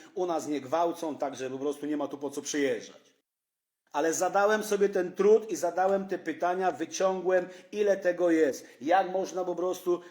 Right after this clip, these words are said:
zniwelować, na przykład oświetlenie by było, ile na tym po prostu jest zysku. I teraz przeliczyłem sobie, założyłem lampę za sto siedemdziesiąt złotych, za sto siedemdziesiąt złotych założyłem lampę,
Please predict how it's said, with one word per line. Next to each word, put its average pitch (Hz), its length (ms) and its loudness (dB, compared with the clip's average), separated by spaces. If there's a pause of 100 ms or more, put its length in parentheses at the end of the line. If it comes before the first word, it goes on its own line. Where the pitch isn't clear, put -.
zniwelować, 170 720 0
na 165 80 -4
przykład 165 400 -6
oświetlenie 175 720 0
by 143 120 -4
było, 135 300 -2
ile 190 300 -2
na 185 140 0
tym 185 200 -4
po 180 100 -4
prostu 175 260 -4
jest 165 320 0
zysku. 170 520 0 (220)
I 165 80 -10
teraz 170 260 0
przeliczyłem 190 640 -2
sobie, 151 220 -6
założyłem 180 600 0
lampę 190 360 -2
za 151 140 0
sto 196 240 -8
siedemdziesiąt 180 520 -4
złotych, 165 760 -4
za 170 200 2
sto 226 300 -2
siedemdziesiąt 196 560 -4
złotych 170 720 -2
założyłem 160 720 0
lampę, 196 400 -2